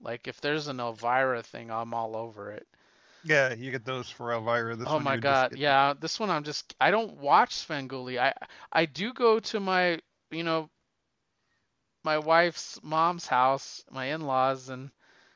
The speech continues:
Speaker 1: um, my father-in-law does watch Svengoolie, and I, I will see it, um,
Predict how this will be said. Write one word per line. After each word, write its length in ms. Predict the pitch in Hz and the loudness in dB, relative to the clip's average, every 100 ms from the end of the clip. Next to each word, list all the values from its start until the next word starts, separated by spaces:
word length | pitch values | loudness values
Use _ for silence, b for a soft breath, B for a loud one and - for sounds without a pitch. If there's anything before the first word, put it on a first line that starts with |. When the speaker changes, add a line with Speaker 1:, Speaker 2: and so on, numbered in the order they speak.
| b b - _ | b b -20 _
Speaker 1:
um, 540 | 127 127 127 120 120 - - | 2 4 2 0 -8 -18 -6
my 100 | 123 | -6
father-in-law 800 | - 151 180 165 135 135 131 127 | 2 4 6 4 2 4 4 4
does 340 | 139 143 139 | 2 0 0
watch 640 | 135 135 131 - - - - _ _ _ _ | 2 4 4 0 -10 -10 -16 _ _ _ _
Svengoolie, 640 | - 139 127 139 151 143 123 | -10 -8 -6 -6 -4 -4 -2
and 120 | 127 | 0
I, 140 | 123 | 2
I 40 | 123 | 0
will 220 | 127 160 | -2 -4
see 340 | 156 - 131 139 | -4 -8 -6 -4
it, 240 | 117 - _ b b b b b b b _ | -4 -6 _ b b b b b b b _
um, 480 | - 123 120 117 135 | -4 0 0 -4 -14